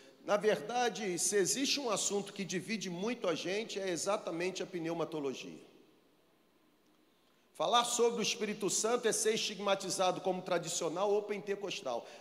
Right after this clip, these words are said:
Nenhum outro assunto estigmatiza a gente.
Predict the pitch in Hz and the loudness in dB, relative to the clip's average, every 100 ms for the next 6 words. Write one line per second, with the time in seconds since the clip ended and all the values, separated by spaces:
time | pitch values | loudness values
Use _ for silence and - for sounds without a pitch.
0 | - - - 202 254 320 240 247 208 165 | -20 -18 -2 0 2 4 4 4 2 2
1 | - 247 247 226 226 214 190 - 196 175 | 0 -2 -4 -4 -4 -2 -2 -2 -4 -2
2 | 147 139 104 - - - | -4 -6 -10 -14 -18 -20